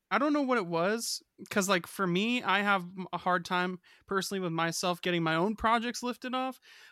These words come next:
but I feel more confident with helping other people get their projects lifted off.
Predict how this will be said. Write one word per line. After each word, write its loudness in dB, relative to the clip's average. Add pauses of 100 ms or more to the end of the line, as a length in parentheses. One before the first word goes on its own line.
but 4
I 6
feel 0
more 2
confident 0
with -4
helping -2
other -2
people -6
get -4
their 2
projects 0
lifted -4
off. -4